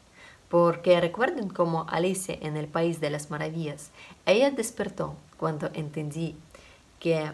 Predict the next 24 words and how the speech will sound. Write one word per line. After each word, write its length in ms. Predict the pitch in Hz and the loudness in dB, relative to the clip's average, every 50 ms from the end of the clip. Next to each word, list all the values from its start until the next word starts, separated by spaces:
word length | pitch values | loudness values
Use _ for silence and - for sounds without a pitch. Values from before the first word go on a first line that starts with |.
| - | -4
baraja 520 | 185 160 156 156 165 165 - - - 139 - - | 2 2 4 4 4 0 -2 -4 -10 -12 -10 -6
es 180 | - 156 151 | -6 -6 -4
simplemente 580 | - - 151 147 - 160 151 175 208 214 - 262 | -4 -6 -6 -4 -4 -4 -2 -2 -4 -2 -4 -4
baraja 500 | 220 - 214 196 180 170 170 - - 214 196 - - - | -2 -2 -4 -4 -4 -6 -8 -10 -14 -18 -18 -20 -14 -6
y 120 | - 160 | -4 -2
no 140 | 156 151 160 | -2 0 0
hay 120 | 160 160 151 | -2 -2 -2
nada 320 | 147 147 165 202 208 247 | 0 0 0 0 0 -2
que 120 | 247 240 226 | -2 -2 -4
temer, 460 | 226 226 202 190 170 160 156 156 - - - _ _ _ _ _ - - - - - | -2 -2 -2 -2 -2 -4 -6 -8 -14 -18 -20 _ _ _ _ _ -20 -20 -20 -8 0
porque 300 | - 170 165 - 175 160 | 0 0 2 4 2 2
es 120 | 151 156 | 2 2
simplemente 520 | - 160 147 175 151 156 175 214 226 - | -4 -4 -2 -2 -2 -2 -2 -4 -2 -2
baraja 440 | 269 - - 165 160 156 160 - - | -2 0 2 2 2 0 -2 -2 -4
de 140 | 156 160 156 | -6 -6 -6
cartas. 540 | 160 - 156 151 - - 156 175 - - - - - - - _ _ - | -6 -6 -8 -8 -8 -12 -14 -14 -16 -18 -20 -20 -20 -20 -20 _ _ -2
Es 220 | 196 214 214 208 | 0 0 0 -4
decir, 440 | 226 226 226 - - 160 143 139 139 - - - - - - _ - | -6 -6 -6 -8 -8 -10 -10 -10 -12 -14 -20 -20 -20 -20 -14 _ 0
ella 280 | 185 208 233 262 254 254 | 2 2 2 2 0 0
ha 80 | 220 | -2
entendido 640 | 202 202 185 180 190 180 170 170 160 151 151 139 135 - - - - - | -4 -4 -4 -4 -4 -4 -4 -4 -6 -4 -6 -6 -8 -10 -20 -20 -12 -4
que 120 | - 185 | 0 0
es 80 | 175 165 | 0 0
simplemente 600 | 165 - 180 165 - 170 185 226 269 277 269 - | 0 -4 -4 -2 -2 0 0 0 0 0 -2 -4